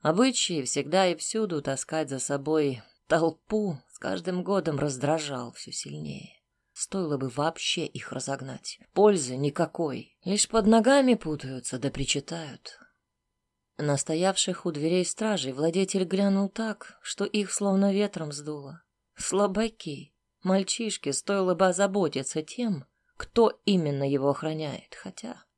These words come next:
кто сможет защитить от Шета, кроме другого Шета? Уж явно непростым смертным тягаться с ними.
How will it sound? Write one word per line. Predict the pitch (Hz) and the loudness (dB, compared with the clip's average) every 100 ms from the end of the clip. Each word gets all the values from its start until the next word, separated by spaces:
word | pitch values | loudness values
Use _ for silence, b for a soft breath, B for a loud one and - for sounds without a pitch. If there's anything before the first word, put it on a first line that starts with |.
| _ _ _ | _ _ _
кто | - - 147 | -16 -12 -8
сможет | - 147 143 143 | -6 -4 -2 -2
защитить | 135 139 180 170 160 - | 0 0 -2 -2 -2 0
от | - 139 | 0 0
Шета, | - - 202 - 135 - _ | 0 -2 -4 -6 -14 -14 _
кроме | - 196 185 165 | 4 6 6 6
другого | 180 202 196 208 123 | 6 6 8 8 6
Шета? | 127 - 151 - - - _ _ _ _ _ _ _ | 0 -6 -8 -10 -18 -20 _ _ _ _ _ _ _
Уж | 165 - | -6 -2
явно | 208 240 175 131 131 - _ - | 0 2 0 -4 -10 -18 _ -6
непростым | 156 156 202 - - 143 | -4 0 -2 -2 -4 -4
смертным | - 151 147 - - 127 | -4 -4 -6 -6 -10 -6
тягаться | 143 139 143 131 - | -2 -2 -2 -6 -8
с | - | -8
ними. | 139 143 143 - | -8 -10 -12 -16